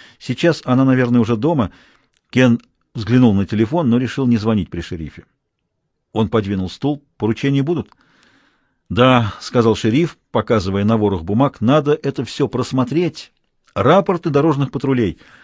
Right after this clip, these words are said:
Он извлёк из кармана массивные золотые часы. «Я, пожалуй, пойду домой. У вас молодых селёнок побольше, чем у нас, стариков. Если что-то обнаружишь, звони». На моих розах опять завёлся Трипс.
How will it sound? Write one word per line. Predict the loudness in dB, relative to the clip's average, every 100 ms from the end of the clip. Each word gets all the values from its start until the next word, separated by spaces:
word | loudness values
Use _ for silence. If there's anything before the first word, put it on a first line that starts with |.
| _ _ _ _ _ -6
Он | 2 2
извлёк | 2 2 0
из | 0
кармана | -4 0 0 0
массивные | -2 -4 -4 -2 -4
золотые | -6 -6 -6
часы. | -6 -8 -6 -8 -10 _ _ _ _ _ _ -16
«Я, | -12 -6
пожалуй, | -2 2 2 2
пойду | 0 -2 -2
домой. | 0 0 -2 -8 _ _ _ _ -6
У | 0
вас | 2 2 0 -4
молодых | 2 4 4 0 -2
селёнок | 0 2 2 2
побольше, | 2 2 0 -4
чем | -2 2
у |
нас, | 4 2
стариков. | -2 -4 -2 -4 -8 _ _ _ _ _ _
Если | 2 2 2
что-то | 0 2 2
обнаружишь, | 2 2 -2 -4 -2
звони». | 2 2 2 -2 -20 -20 _ _ _ _ _ _ _
На | -2 2
моих | 4 4 2
розах | 2 2 2 -2 -4 -20 _ -8
опять | -8 0 0 2
завёлся | 0 0 -2 -6
Трипс. | -4 -6 -6 -20